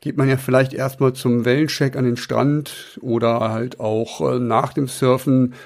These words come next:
braucht man ein bisschen was Warmes zum Anziehen, damit man warm bleibt. Und zu dem Zweck möchte ich dir heute mal wieder die Marke Kaltwasser empfehlen.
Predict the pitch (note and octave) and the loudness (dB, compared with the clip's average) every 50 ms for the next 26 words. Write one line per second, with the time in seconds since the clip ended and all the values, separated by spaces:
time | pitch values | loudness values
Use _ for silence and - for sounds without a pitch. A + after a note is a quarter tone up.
0 | - _ - B2+ B2+ A#2+ B2+ A#2+ A#3 - C#3 - C3+ B2 A2+ B2 - - G#2+ A2+ | -16 _ 0 2 2 2 2 0 0 -2 -2 -2 -2 -2 -4 -4 -6 -4 -2 0
1 | B2 C3 C3+ C#3 C3+ C3+ - D3 - - - - D3+ C#3 - D3 C#3+ C3 B2+ C3+ | 2 2 2 0 0 -2 -4 -6 -6 -4 -4 -4 -4 -4 -2 -2 0 0 0 -2
2 | - - - C3 B2+ C3 C3 B2+ B2+ C3 B2+ C#3 C#3 D#3+ F#3 F#3+ - - - - | -4 -4 -6 -4 -2 0 0 0 0 0 0 0 2 2 2 2 0 -2 -10 -20
3 | - _ - - - - - - - _ _ _ - G#3+ B3 B3 A#3+ - - - | -20 _ -20 -20 -20 -20 -20 -20 -20 _ _ _ 2 4 4 2 2 -2 -6 -2
4 | C#3+ D#3 F3 A#3+ A#3+ - D3+ D3+ C#3+ - - C3 C3+ C3+ - C3+ C3 - A#2 A2 | 2 2 2 2 2 2 0 -2 -2 0 0 0 0 2 -2 -4 0 2 2 2
5 | A2 A#2 A#2 A#2+ A#2 C3+ B2 A#2+ A#2 A2+ A2+ A2 G#2+ G#2+ G#2+ A2 A2+ C3+ C#3+ C3 | 4 2 2 2 2 0 0 -2 -2 -2 -4 -4 -4 -4 -6 -8 -8 -8 -6 -2
6 | A#2+ A2 B2+ A#2+ - - C3 - - B2+ C3+ C#3+ C#3 A2+ A#2+ - - C#3 - - | 0 2 2 0 -2 -6 -8 -4 -2 -2 0 0 -2 -2 -2 -2 -2 -4 -4 -4
7 | A2 - - - - - - - - | -6 -8 -8 -8 -8 -6 -6 -8 -10